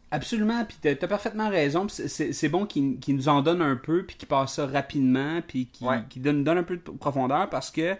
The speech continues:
Speaker 1: euh, Khaleesi va perdre, euh, un allié, si tu veux.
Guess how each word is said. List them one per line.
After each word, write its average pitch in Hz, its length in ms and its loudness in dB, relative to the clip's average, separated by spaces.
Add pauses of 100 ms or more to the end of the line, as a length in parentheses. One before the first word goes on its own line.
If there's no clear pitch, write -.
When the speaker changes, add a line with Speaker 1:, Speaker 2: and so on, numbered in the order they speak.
(460)
Speaker 1:
euh, 123 120 2
Khaleesi 143 500 2
va 127 160 2
perdre, 175 400 -2
euh, 113 880 2 (420)
un 127 200 4
allié, 135 340 2
si - 180 -6
tu 147 140 -6
veux. 180 240 0